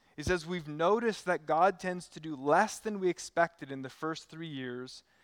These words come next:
and more than we expect over ten to fifteen years. Often it is in the first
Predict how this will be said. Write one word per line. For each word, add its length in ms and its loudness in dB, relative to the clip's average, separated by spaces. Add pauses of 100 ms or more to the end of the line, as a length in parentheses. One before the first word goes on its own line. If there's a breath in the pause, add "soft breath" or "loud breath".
(180 soft breath)
and 200 -2
more 440 4
than 200 -2
we 100 0
expect 680 0
over 220 -8
ten 500 -6 (260 soft breath)
to 100 -10
fifteen 500 -8
years. 480 -14 (460)
Often 520 2
it 140 2
is 160 -2
in 100 -6
the 80 -4
first 540 0